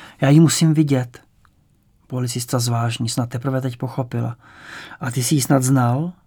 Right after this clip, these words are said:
Co má v tu chvíli odpovědět? No jasně, že znal, znal. Miloval jí. Miloval jako nikoho na světě.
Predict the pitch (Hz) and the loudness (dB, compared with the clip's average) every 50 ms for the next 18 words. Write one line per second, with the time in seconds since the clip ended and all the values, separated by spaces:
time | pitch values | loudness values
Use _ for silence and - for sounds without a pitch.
0 | _ _ _ _ _ _ _ _ _ _ _ _ _ _ _ _ _ _ _ _ | _ _ _ _ _ _ _ _ _ _ _ _ _ _ _ _ _ _ _ _
1 | _ _ _ _ _ _ - - - 131 143 165 170 - 165 - - 139 127 123 | _ _ _ _ _ _ -14 -8 -4 -4 -4 -2 -2 -4 -6 -4 -2 -2 -2 -4
2 | 120 - - 120 123 120 113 117 117 113 113 - - _ _ _ _ _ _ _ | -4 -6 -6 -4 -4 -4 -4 -4 -6 -8 -10 -14 -20 _ _ _ _ _ _ _
3 | _ _ - - 123 127 123 - - - 160 147 - 143 123 117 117 117 110 113 | _ _ -6 -4 -2 -2 -2 -4 -4 -4 -4 -2 -2 -4 -4 -2 -2 -2 -2 -2
4 | 113 113 117 120 120 120 120 117 143 156 147 135 135 - _ _ - 156 175 196 | -4 -6 -6 -6 -2 -2 0 2 2 0 -2 -4 -8 -14 _ _ 0 2 4 4
5 | 208 226 233 208 180 160 156 151 143 139 135 139 - - - - - - - - | 4 4 4 4 2 2 0 0 -2 -6 -8 -12 -16 -20 -20 -20 -20 -20 -20 -20
6 | - - - - - 139 139 139 147 156 156 165 160 160 165 170 - 151 143 143 | -20 -20 -20 -6 0 2 4 4 4 4 4 2 2 2 0 0 2 2 4 4
7 | 139 - 160 147 156 151 151 143 - - - 156 156 151 - - 135 139 135 | 2 2 2 2 4 2 2 2 0 -2 -2 -2 -2 -4 -4 -8 -12 -12 -14